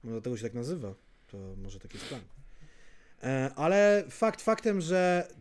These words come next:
w ogóle temat, e, płyty Sokoła to jest temat na osobny podcast, ale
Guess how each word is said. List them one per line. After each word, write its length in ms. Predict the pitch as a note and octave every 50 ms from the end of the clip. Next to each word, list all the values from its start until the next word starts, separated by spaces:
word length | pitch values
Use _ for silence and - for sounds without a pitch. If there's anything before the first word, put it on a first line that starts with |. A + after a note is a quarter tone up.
| - - - - - C3+
w 140 | B2+ C3 D3
ogóle 200 | D#3+ F3+ F3+ E3
temat, 340 | - G3 F#3+ F#3+ F3+ E3+ -
e, 260 | D3+ D3+ D3+ D#3 D3+
płyty 240 | C#3+ - F3 E3+ E3
Sokoła 320 | - - E3 - F3 E3+
to 60 | E3+ E3
jest 120 | D#3 -
temat 200 | - E3+ E3 E3
na 40 | E3+ E3
osobny 240 | D3+ E3 E3+ F3
podcast, 380 | F3 C4 B3 - - C#3+ C#3+ -
ale 220 | C#3+ C#3+ D3+ D3+